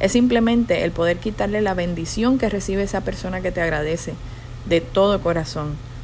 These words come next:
por la fortuna que siente de haberte tenido como parte de su vida en ese determinado momento, por simple que parezca.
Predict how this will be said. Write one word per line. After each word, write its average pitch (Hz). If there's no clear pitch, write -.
por 175
la 175
fortuna 180
que 220
siente 233
de 202
haberte 170
tenido 208
como 180
parte 160
de 170
su 190
vida 220
en 190
ese 170
determinado 175
momento, 196
por 160
simple 190
que 180
parezca. 147